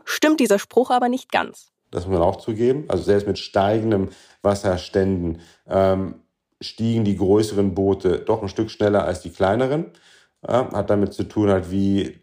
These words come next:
Speaker 2: ähm, die Gewinne der Globalisierung, ähm, verteilt wurden.
Speaker 1: Ganz deutlich wird das zum Beispiel durch eine Studie der Hilfsorganisation Oxfam.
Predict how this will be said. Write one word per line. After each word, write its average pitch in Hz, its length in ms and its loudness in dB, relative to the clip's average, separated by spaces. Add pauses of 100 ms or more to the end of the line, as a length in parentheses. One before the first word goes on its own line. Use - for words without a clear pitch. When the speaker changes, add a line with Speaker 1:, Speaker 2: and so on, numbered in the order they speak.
Speaker 2:
ähm, 95 320 0
die 85 100 -6
Gewinne 98 500 2
der 90 160 2
Globalisierung, 92 1040 0 (160)
ähm, 107 460 0
verteilt 113 520 -2
wurden. 120 360 -2 (220)
Speaker 1:
Ganz 220 200 0
deutlich 247 360 0
wird 190 120 2
das 214 160 -2
zum 196 120 -2
Beispiel 185 360 2
durch 180 180 0
eine 170 140 2
Studie 233 340 4
der 185 100 2
Hilfsorganisation 185 880 0
Oxfam. - 440 -2